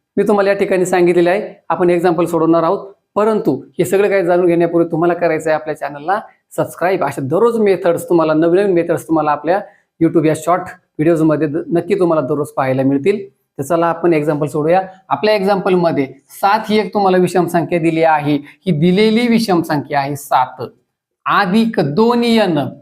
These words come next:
एन म्हणजे जी विषम संख्या आपल्याला शोधायची आहे, तर सात नंतर क्रमिक आठवी विषम संख्या कोणती, म्हणजे दोन गुणिले आठ येईल.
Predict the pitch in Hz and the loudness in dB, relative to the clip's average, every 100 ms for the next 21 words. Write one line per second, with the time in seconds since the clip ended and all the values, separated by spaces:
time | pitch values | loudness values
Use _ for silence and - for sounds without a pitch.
0 | _ _ - 180 220 220 202 208 214 214 | _ _ -2 0 2 2 2 2 0 -4
1 | - _ 147 202 247 214 208 185 185 185 | -18 _ -2 2 2 2 2 2 0 0
2 | 190 185 185 170 165 170 170 175 - 190 | 0 0 0 0 0 0 0 -2 -2 0
3 | 214 247 233 226 - 214 202 - 226 240 | 0 0 0 -2 0 -2 -2 -2 0 2
4 | 277 277 170 139 - _ - 180 214 - | 2 2 -2 -2 -14 _ -4 -4 -4 -2
5 | 233 262 233 247 220 - 202 202 190 185 | 0 0 0 0 -2 -2 -4 -2 -2 0
6 | 165 127 117 - _ _ _ _ _ _ | 0 -2 -8 -10 _ _ _ _ _ _
7 | 156 160 147 214 240 254 208 165 214 226 | -2 0 2 2 2 0 0 2 2 4
8 | 233 254 254 233 - 139 110 | 2 0 0 -2 -2 -4 -4